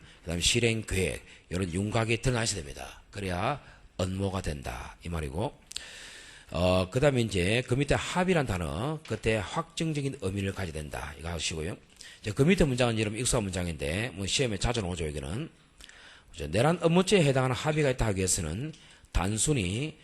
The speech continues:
내란에 관한 범죄 결심을 외부에 표시, 전달한 것만으로는 부족합니다. 됐죠? 이거는 많이 봤지요? 그 뭐냐?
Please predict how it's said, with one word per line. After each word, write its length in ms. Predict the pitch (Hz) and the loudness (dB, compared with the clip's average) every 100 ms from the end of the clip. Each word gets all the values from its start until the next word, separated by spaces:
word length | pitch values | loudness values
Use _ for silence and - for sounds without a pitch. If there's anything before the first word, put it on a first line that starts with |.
| - - - | -20 -20 -6
내란에 340 | 101 113 131 | 2 2 4
관한 300 | 127 117 117 | 2 2 0
범죄 280 | 104 104 110 | 0 0 2
결심을 680 | 117 139 - 143 73 110 156 - - - | 0 0 0 -2 -2 -2 -4 -8 -10 -8
외부에 540 | - 98 101 107 120 - | 2 6 6 6 4 2
표시, 580 | - 147 - 131 76 - - - - | -2 0 0 0 -2 -4 -12 -12 -4
전달한 680 | - 151 147 117 117 107 101 | 0 2 2 0 0 -4 2
것만으로는 880 | 143 151 147 139 95 80 92 143 147 - - - | 2 2 0 0 0 0 0 -2 -4 0 0 2
부족합니다. 680 | 113 123 - 65 57 55 - - | 2 4 0 -6 -8 -10 -14 -14
됐죠? 640 | 60 - 55 73 120 131 - | -14 -10 -4 0 0 -2 -6
이거는 180 | 123 107 | -4 -2
많이 160 | 87 | 0
봤지요? 480 | 98 117 - 120 123 - - - - - | 2 0 2 -2 -2 -6 -20 -20 -20 -2
그 100 | - | 2
뭐냐? 600 | 110 92 113 107 85 69 | 4 4 4 4 2 -2